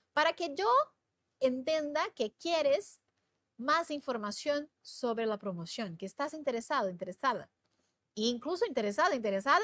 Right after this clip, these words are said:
en, en, ah, ganar el premio de sorteo, que va a suceder en un rato.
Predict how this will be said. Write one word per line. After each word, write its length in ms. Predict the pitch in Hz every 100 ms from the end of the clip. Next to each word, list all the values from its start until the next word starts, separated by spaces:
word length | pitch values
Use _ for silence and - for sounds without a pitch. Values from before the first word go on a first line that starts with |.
| 359
en, 180 | 247 -
en, 320 | 247 247 247 - - - _ -
ah, 420 | 233 226 214 220 - _ _ _
ganar 300 | 220 226 262
el 160 | 302 247
premio 260 | 247 262
de 140 | 349 233
sorteo, 600 | 190 180 208 196 160 160
que 160 | 185 170
va 140 | 190
a 120 | 226
suceder 460 | 247 240 208 202 254
en 120 | 311
un 160 | 277 247
rato. 600 | 254 240 - 180 156